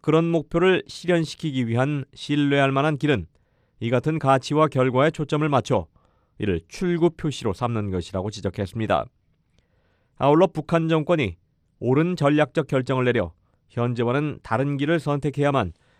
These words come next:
진정한 외교 관계를 형성해 다자간 협조를 이끌어낼 수 있다고 강조했습니다.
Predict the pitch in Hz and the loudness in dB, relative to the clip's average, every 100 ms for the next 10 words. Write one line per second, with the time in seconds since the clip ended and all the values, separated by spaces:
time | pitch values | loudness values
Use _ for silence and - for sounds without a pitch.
0 | _ _ - 139 139 156 175 143 147 156 | _ _ -4 -2 0 2 2 2 4 2
1 | 147 139 143 165 143 127 127 104 135 _ | 2 0 0 0 -2 -2 -2 -4 -8 _
2 | _ _ - 104 123 156 156 156 - 160 | _ _ -8 -4 -2 -2 -2 -4 -2 0
3 | 165 139 - 139 131 107 - 120 - 98 | 2 0 -2 -2 0 -2 -4 -4 -2 -4
4 | 90 92 90 90 - 98 82 | -4 -6 -6 -8 -8 -6 -6